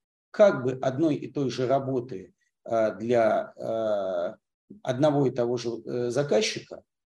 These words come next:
э, могла снизиться в разы просто потому, что я использую у-, уже наработанный материал и, и трачу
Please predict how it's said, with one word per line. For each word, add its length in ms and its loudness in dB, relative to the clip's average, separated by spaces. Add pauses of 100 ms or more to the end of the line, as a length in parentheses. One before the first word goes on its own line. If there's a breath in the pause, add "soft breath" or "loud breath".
(120)
э, 40 -12 (840)
могла 420 2
снизиться 560 -2
в 60 -6
разы 500 0 (260)
просто 300 -2
потому, 580 0
что 200 -8
я 240 0
использую 640 -6 (240)
у-, 100 -6 (240)
уже 180 -2
наработанный 600 -2
материал 680 0 (400)
и, 280 -6
и 40 -2
трачу 520 2